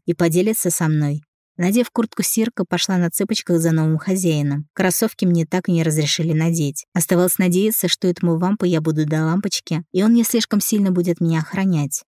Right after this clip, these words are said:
Вообще, Маргин обычно никто никогда не охраняет. Эти существа сами хвостом бегают за своими хозяевами и с радостью подставляют свои вены, и не только вену.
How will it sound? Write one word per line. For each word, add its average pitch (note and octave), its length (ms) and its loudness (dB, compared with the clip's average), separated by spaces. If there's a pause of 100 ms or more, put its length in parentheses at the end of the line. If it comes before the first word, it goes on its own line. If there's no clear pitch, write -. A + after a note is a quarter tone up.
Вообще, F3 460 0
Маргин F#3 580 2
обычно F3 380 -2
никто D#3+ 380 0
никогда E3 460 0
не D#3+ 140 2
охраняет. D#3+ 600 -2 (240)
Эти A#3+ 220 0
существа A3 560 -2
сами A#3 280 2
хвостом E3+ 440 0
бегают D3+ 300 0
за D3+ 120 0
своими D3 320 0
хозяевами D3 840 0 (100)
и G3 60 -4
с - 140 -2
радостью F3+ 480 0
подставляют E3+ 480 0
свои D#3 260 0
вены, E3+ 280 2
и - 20 2
не D#3 160 2
только E3 340 -2
вену. E3 420 0